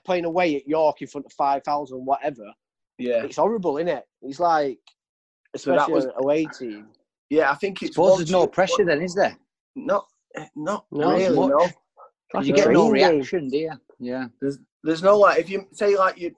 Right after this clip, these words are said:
Speaker 2: I haven't, I've not even had a chance yet, so I've not missed a chance. But,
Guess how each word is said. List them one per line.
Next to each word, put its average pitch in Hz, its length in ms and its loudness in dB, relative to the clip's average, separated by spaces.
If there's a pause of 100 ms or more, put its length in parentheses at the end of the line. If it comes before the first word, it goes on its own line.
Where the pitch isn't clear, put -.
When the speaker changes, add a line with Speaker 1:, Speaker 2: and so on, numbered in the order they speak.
(140)
Speaker 2:
I 147 100 -4
haven't, 165 340 -2 (200)
I've 135 240 -6
not 156 140 -2
even 131 140 -10
had 123 100 -10
a 117 60 -18
chance 143 420 -10
yet, 110 220 -14
so 120 160 -12
I've 120 80 -10
not 143 220 -4
missed 127 260 -12
a - 80 -18
chance. - 280 -6 (260)
But, - 140 -2